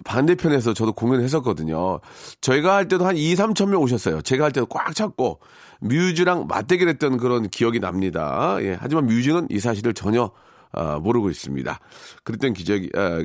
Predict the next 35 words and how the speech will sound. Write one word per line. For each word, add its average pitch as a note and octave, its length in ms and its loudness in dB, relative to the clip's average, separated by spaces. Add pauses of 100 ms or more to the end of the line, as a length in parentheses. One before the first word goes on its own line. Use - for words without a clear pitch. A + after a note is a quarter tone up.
기억이 C3+ 280 2
나고, F2+ 460 -2
그때 D#3 320 -2
제가 C3+ 220 2
냉면을 D3 520 2
부를 A2 240 -2
때, D#3 280 0 (480)
냉면을 F3 460 4
불렀거든요. A#2 480 0
그때 B2+ 200 -2
이제 A2 180 0
Time E3+ 280 0
is C#3+ 120 -2
running B2+ 300 2
out B2 180 -2
부르고, G2 520 0 (520)
아, G2 400 0
냉면을 D3 500 2
불렀을 B2 240 0
때 A#2+ 80 2
아이유가 D#3 800 2
<laughs> - 0 -
와가지고 C#3 640 2 (320)
제시카가 D3+ 460 0
함께 E3+ 240 0
하지 E3+ 220 2
못해서 A#2+ 360 2
아이유, A2+ 520 0
아이유가 D3 440 4
왔는데, A#2+ 460 2
"너는 E3 340 4
누구니?" D#3 440 4
내가, A#2+ 320 2 (280)
"너는 F#3+ 320 4
누구니?" G3+ 640 4